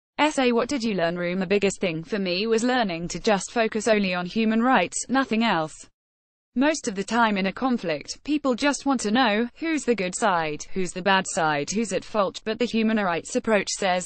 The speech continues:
who cares? Their issue is just documenting violations and protecting civilians. This was like magic to me. It simplifies so much, and for the next several years, we got to do lots of field work with Human Rights Watch and Amnesty.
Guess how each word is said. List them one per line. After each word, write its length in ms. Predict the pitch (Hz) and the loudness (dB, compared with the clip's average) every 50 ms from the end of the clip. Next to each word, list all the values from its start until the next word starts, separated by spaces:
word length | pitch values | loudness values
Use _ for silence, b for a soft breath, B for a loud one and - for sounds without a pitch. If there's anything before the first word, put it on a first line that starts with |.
| - - - | -6 -10 -6
who 120 | 214 220 208 | -6 -4 -2
cares? 340 | - 285 302 254 247 233 | 0 2 2 2 2 2
Their 200 | - 226 226 247 | 2 2 4 4
issue 320 | 269 262 - - 247 247 240 | 2 2 0 0 0 2 2
is 120 | 226 220 | 0 0
just 260 | - 302 311 285 - | 0 0 0 0 2
documenting 640 | - 233 214 - - 208 202 190 190 - 220 226 220 | 2 2 2 2 0 0 0 0 0 -2 -2 -2 0
violations 800 | 196 208 196 190 185 190 208 220 214 - 190 175 180 180 180 202 | 2 4 4 6 4 4 2 2 0 0 -2 -2 -2 -2 -4 -4
and 140 | 226 220 - | -4 -2 -2
protecting 480 | 262 - - 214 180 - - 214 196 | -2 -2 0 -2 -2 -2 -2 -2 -2
civilians. 720 | 165 - 170 175 175 170 165 160 156 156 156 156 160 - - - - - _ _ _ _ _ _ _ _ _ _ _ - | -2 -4 -2 -2 -2 0 0 -2 -2 -2 -4 -6 -8 -10 -14 -18 -20 -20 _ _ _ _ _ _ _ _ _ _ _ -6
This 220 | - 330 339 - 339 | -4 -2 -2 0 0
was 140 | 311 262 | 0 2
like 220 | 254 262 240 220 202 | 2 2 2 4 4
magic 380 | 240 269 277 226 196 170 - | 4 2 4 2 0 -2 -2
to 120 | - 226 233 | -2 0 0
me. 440 | 240 254 220 180 165 156 151 151 - - _ _ _ _ - | 0 2 0 0 -2 -4 -6 -8 -12 -20 _ _ _ _ -4
It 160 | 262 269 - | -4 -2 -2
simplifies 680 | - 359 370 302 269 233 - 185 160 156 160 160 - | -2 -4 -2 -2 -2 -2 0 2 2 2 2 0 2
so 180 | - 254 254 247 | 2 2 4 4
much, 340 | 226 202 165 147 - - - - - - - _ - | 2 2 2 0 -2 -4 -6 -8 -8 -8 -10 _ -4
and 160 | 208 202 196 | -4 -4 -2
for 100 | - 185 | -4 -4
the 120 | 185 190 | -2 -2
next 320 | 196 190 185 - - - - | 0 -2 -2 -2 -6 -8 -4
several 320 | 208 202 185 185 185 202 | -4 -2 -2 -2 -2 -2
years, 500 | 220 240 262 220 180 170 175 175 - - - | 0 0 0 0 0 0 -2 -2 -4 -6 -4
we 160 | 233 277 311 269 | 0 0 2 2
got 180 | - 226 - | 2 0 0
to 80 | - 202 | 0 -2
do 120 | 202 196 | 0 2
lots 280 | 202 247 285 240 - 277 | 2 4 2 2 0 -4
of 80 | 269 | -4
field 320 | - - 330 349 359 330 269 | -2 -2 0 0 0 0 0
work 300 | 320 330 302 311 - - | 2 2 2 2 2 0
with 100 | 254 240 | 0 2
Human 300 | 277 285 277 285 262 233 | 2 2 2 2 2 2
Rights 280 | 226 202 175 - - | 0 0 -2 -2 -4
Watch 260 | - 202 175 - - 226 | -2 -2 0 0 0 -2
and 140 | 226 202 - | -2 0 2
Amnesty. 580 | 226 240 247 262 - - - 151 147 147 143 | 2 2 2 2 0 -2 -4 -6 -6 -6 -8